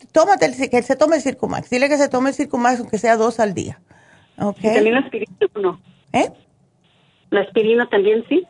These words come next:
Speaker 2: ¿O no?
Speaker 1: Bueno, de-, si tienes el Circumax, no creo que haya falta.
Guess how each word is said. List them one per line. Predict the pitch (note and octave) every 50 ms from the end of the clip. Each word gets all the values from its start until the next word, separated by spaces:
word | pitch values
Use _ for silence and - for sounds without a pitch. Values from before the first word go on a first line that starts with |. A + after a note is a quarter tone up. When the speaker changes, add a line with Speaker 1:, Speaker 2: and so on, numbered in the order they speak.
| - _ _ - - - -
Speaker 2:
¿O | - G4
no? | F#4
Speaker 1:
Bueno, | E4 A3 A3+ A#3+ A3+ - -
de-, | A3+ A3+ - - -
si | - - D4+ C#4
tienes | D4+ - D4 F4 F#4 G4+ F#4+ -
el | F#4 E4
Circumax, | - E4+ D#4 C#4+ - D4+ C4+ C#4+ D4 D4 D4 -
no | C#4 C4+ -
creo | C#4 C4 C4 B3+ B3+
que | C4
haya | B3+ B3 A#3+ A#3
falta. | - - F#3+ - - - - - - - -